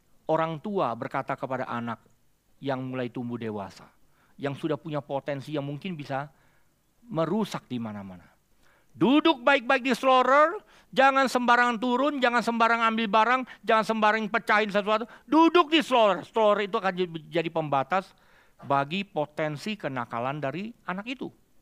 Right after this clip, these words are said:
Nah, saudara, demikian juga dengan gelombang lautan yang bebas itu, yang sepertinya menakutkan itu, Tuhan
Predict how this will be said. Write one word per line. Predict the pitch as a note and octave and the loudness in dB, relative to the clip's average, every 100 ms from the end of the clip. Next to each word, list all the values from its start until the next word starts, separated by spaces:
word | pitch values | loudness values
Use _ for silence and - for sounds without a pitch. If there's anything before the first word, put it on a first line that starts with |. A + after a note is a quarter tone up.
| _ _ _ _ _ _ _ _ _ _ _ _ _ _ _ _ | _ _ _ _ _ _ _ _ _ _ _ _ _ _ _ _
Nah, | - B3+ | 0 0
saudara, | C4 D4 | 2 2
demikian | D#4 B3+ C4 B3+ - B3+ A3+ | 4 2 0 -2 2 2 2
juga | G#3+ A3+ | 2 2
dengan | G3 F#3+ G3 | 2 0 0
gelombang | G3 D#3 D#3 A3 C#4 C4 B3 A#3+ | 0 2 4 4 4 4 4 4
lautan | A3+ A3+ - G#3+ G#3 G#3+ G#3 - - | 4 2 2 0 2 -4 -8 -18 -20
yang | A#3 G#3+ A#3+ A#3 | -6 2 2 2
bebas | D#3+ C3+ A3 E3 C4 B3+ - | -2 4 4 6 6 6 2
itu, | B3+ - B3+ B3+ C4 - - | -4 -2 -2 -2 -6 -10 -4
yang | C4 C4+ | 2 2
sepertinya | - A#3+ - A#3 D4 C#4+ C#4+ | 2 0 0 -2 0 0 2
menakutkan | C4+ C4 C4+ - E4+ F4 C#4+ C4 | 0 2 2 2 -2 0 0 0
itu, | B3+ A#3 C4+ - - - | -2 -4 -4 -6 -16 0
Tuhan | E4 D4 A#3+ C#4+ | 2 2 2 0